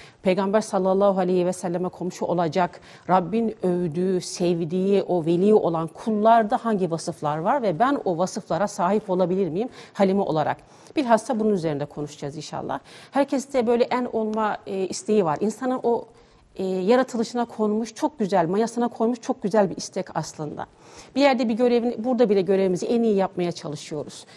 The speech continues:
En iyi evlat olmaya çalışırız. Gö-, iş en iyi vaiz olmaya çalışıyor. Hani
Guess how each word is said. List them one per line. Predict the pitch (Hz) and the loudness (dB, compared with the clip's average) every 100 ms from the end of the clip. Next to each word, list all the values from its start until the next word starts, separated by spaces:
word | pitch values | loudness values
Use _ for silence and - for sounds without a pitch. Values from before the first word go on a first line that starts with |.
| - - - - | -20 -20 -8 0
En | 294 | 2
iyi | 262 240 | 2 2
evlat | 220 208 202 208 | 2 2 2 0
olmaya | 185 175 | -2 -2
çalışırız. | 170 165 151 143 147 156 - | -4 -6 -6 -6 -6 -8 -10
Gö-, | - - - - | -14 -14 -14 -8
iş | - - | -4 0
en | 262 | 2
iyi | 240 214 | 4 4
vaiz | 202 190 | 4 2
olmaya | 185 175 165 165 | 2 2 2 0
çalışıyor. | 175 151 156 175 | -2 -4 -4 -4
Hani | 180 | -6